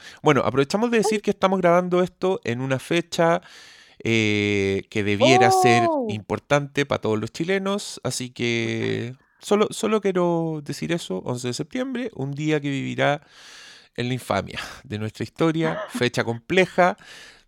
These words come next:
Speaker 1: Todos se comportan
Speaker 2: Complejito.
Speaker 1: como si fuera The Purge. Hoy día todos se van a ir tempranito pa' la casa, van a andar todos cagados de susto. Y,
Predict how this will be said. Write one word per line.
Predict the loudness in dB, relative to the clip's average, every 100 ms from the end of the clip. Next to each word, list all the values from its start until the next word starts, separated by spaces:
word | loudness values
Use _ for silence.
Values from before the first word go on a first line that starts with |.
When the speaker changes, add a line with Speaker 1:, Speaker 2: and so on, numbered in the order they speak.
| _ 4
Speaker 1:
Todos | 6 6
se | 2
comportan | 0 2 2 2 0
Speaker 2:
Complejito. | -2
Speaker 1:
como | -4 -4
si | -4
fuera | 0 0 0
The | 0
Purge. | 2 2 2 -6 -8 -2
Hoy | -2
día | 2 0 0
todos | -2
se | -4
van | -8
a |
ir | -6
tempranito | -8 -4 -4 -2
pa' | -2
la | -2
casa, | -2 -2 -4
van | -6
a |
andar | -6 -8
todos | -8 -8
cagados | -8 -8 -8
de | -8
susto. | -8 -8 -8 -8 -10 -12
Y, | -10 -10 -10 -10 -12 -12 -12 -12